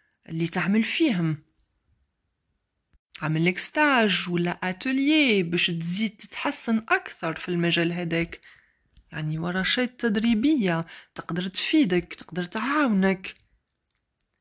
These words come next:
هاد الشي كامل راح يعزز من ثقتك لذاتك، ولا رايح تاني يرفع من استحقاقك. تعلم أنك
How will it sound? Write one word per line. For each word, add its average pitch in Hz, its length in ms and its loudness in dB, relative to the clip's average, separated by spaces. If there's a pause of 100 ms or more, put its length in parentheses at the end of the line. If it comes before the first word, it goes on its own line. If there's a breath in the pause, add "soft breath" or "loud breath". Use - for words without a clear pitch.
(100)
هاد 247 80 0
الشي 269 280 4
كامل 320 300 -2
راح 240 160 -2
يعزز 208 520 0
من 175 160 2
ثقتك 165 600 -8 (420 loud breath)
لذاتك، 156 640 -2 (320 soft breath)
ولا 190 180 -2
رايح 180 340 2
تاني 190 300 0
يرفع 214 360 -4
من 180 300 -2
استحقاقك. - 1000 -4 (680)
تعلم 240 520 2
أنك 226 320 0